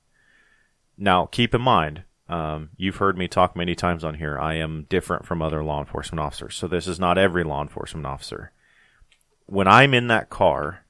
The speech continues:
and I'm searching, like, I'm using that marijuana to help find, like, other crimes, that odor of marijuana. Like, for instance, I made a traffic stop on a guy for some traffic-related offenses.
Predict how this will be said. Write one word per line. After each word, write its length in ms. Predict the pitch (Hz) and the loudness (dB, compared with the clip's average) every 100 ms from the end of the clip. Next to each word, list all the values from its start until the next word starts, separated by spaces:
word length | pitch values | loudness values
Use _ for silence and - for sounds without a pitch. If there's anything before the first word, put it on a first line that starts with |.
| - | -10
and 160 | 90 | -4
I'm 160 | 85 95 | -2 -4
searching, 560 | - 95 85 92 78 | -2 -2 -2 -6 -6
like, 200 | 80 80 - | -6 -6 -4
I'm 180 | 85 82 | -4 -4
using 460 | 82 104 113 127 | 0 0 2 0
that 220 | 117 104 90 | 2 0 2
marijuana 680 | 90 90 82 85 85 87 | 2 4 2 0 0 -2
to 120 | - 90 | -8 -4
help 200 | 85 - | -4 -4
find, 400 | - 80 80 80 | -4 -2 -2 -6
like, 280 | 71 73 - _ _ | -8 -10 -14 _ _
other 380 | 85 80 78 67 | -2 -2 -4 -8
crimes, 880 | - - 80 67 - 53 - - - _ - | -10 -8 -6 -6 -12 -18 -20 -20 -20 _ 0
that 180 | 90 - | 0 2
odor 300 | 92 78 71 | 0 0 -6
of 80 | 71 | -10
marijuana. 500 | - - - - 90 _ _ _ - - - _ - | -16 -16 -16 -16 -20 _ _ _ -20 -20 -20 _ 2
Like, 180 | 98 | 2
for 140 | - 101 | 4 0
instance, 320 | 92 90 - | 0 -4 -4
I 140 | 90 92 | 0 2
made 220 | 95 85 | 2 2
a 40 | |
traffic 400 | - 92 85 - | 2 2 2 0
stop 280 | - 87 - | 2 2 2
on 80 | 82 | -4
a 60 | 80 | 0
guy 580 | 87 85 85 82 82 - _ _ | 4 6 6 2 -2 -10 _ _
for 180 | - 95 | -4 -2
some 160 | - 85 | -2 -4
traffic-related 800 | - 80 80 98 104 107 110 117 | 2 2 2 0 2 2 2 2
offenses. 720 | 117 120 127 135 156 - | 2 0 -6 -6 -6 -8